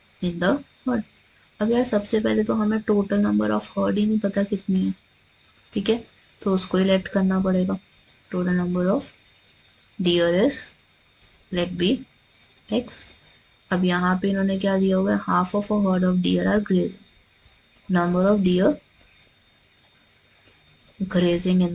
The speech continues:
the field, which is X over two।" अब नेक्स्ट इन्फॉर्मेशन क्या दी हुई है हमें? Number of remaining deer।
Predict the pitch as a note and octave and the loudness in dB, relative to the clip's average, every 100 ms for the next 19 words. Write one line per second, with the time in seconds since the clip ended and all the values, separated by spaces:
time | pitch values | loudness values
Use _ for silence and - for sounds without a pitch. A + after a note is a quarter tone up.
0 | F#3 C#4+ - _ _ _ - - - G#3 | -2 -2 -4 _ _ _ -16 -10 -4 -4
1 | G#3 - _ - F3+ F3+ G#3 B3+ - - | -6 -16 _ -6 -4 -2 0 0 -2 -12
2 | _ _ _ _ _ _ - F3 F3+ - | _ _ _ _ _ _ -6 -4 -4 -2
3 | F3+ F3 G#3+ C#4+ _ _ _ _ _ _ | -2 0 0 -2 _ _ _ _ _ _
4 | - B3+ C4 _ - _ _ _ - _ | -4 -4 -4 _ -20 _ _ _ -20 _
5 | - F#3+ F#3 G3 - G#3+ G#3 G#3+ G#3 G3+ | -2 0 2 0 2 2 2 0 0 0
6 | G#3 G#3 G#3 G3+ G3 G3 G3 G3+ G3 G#3 | 0 2 2 0 0 -2 0 0 0 0
7 | G3 F3+ F3+ F#3+ G#3+ A3 G3 F3 F3 F3 | 2 2 2 2 0 0 0 0 0 -2
8 | F3+ G#3 G#3 G#3+ F3+ | 0 2 4 2 0